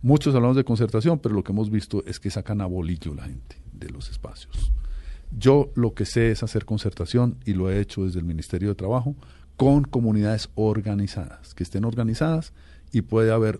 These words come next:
un sistema ordenado, en algunos casos de venta en espacio público de determinadas, eh, productos y en otros casos de reubicación o laboral o,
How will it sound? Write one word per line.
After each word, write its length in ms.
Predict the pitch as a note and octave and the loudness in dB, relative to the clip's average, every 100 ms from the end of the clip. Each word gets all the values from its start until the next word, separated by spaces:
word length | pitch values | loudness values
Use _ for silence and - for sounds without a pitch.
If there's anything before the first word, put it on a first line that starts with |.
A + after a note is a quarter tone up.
| - | -4
un 140 | A2+ | -4
sistema 400 | G#2+ G2 G#2 G#2+ - | -2 -2 -2 -4 0
ordenado, 720 | A2 G2+ F#2+ F#2+ A#2+ C3 C#3+ - - - - - | 2 2 2 0 0 -2 -4 -10 -20 -20 -18 0
en 160 | A2+ G#2 | 2 2
algunos 360 | F#2 G2 A2+ | 0 -2 -2
casos 380 | B2 G#2+ G#2 G2+ | -2 -4 -4 -4
de 100 | F2+ | -4
venta 480 | G2+ C3+ C3+ F3 E3+ - | 0 0 -2 -6 -6 -6
en 60 | |
espacio 340 | G2 - F#2+ G#2 | -6 -2 -4 -2
público 420 | A2 A2+ A#2 G2+ | -2 -2 -2 -2
de 80 | E2 | -2
determinadas, 840 | D#2 D#2+ D#2+ E2+ G2 A#2+ B2 - - - - - - - - | -6 -6 -6 -6 -4 -4 -6 -14 -20 -20 -20 -16 -14 -2 6
eh, 500 | G2 F#2 F2+ E2 D2 - | 8 6 -2 -4 -8 2
productos 560 | D#3+ E3 D3 E3+ - C3+ | 6 6 4 -6 -8 -4
y 60 | G#2+ | -4
en 60 | |
otros 220 | G2+ G#2+ | -4 -6
casos 300 | - G2+ A2 | -6 -4 -4
de 100 | G2+ | -4
reubicación 800 | F#2 F2+ F2+ E2 F2 - F2+ F#2 - | -4 -2 -2 -4 -8 -4 -4 -4 -6
o 120 | G2+ | -4
laboral 520 | F#2 F2 D#2+ D#2+ D#2+ - - | -4 -4 -6 -6 -4 -6 -4
o, 300 | G#2 A2+ | 0 0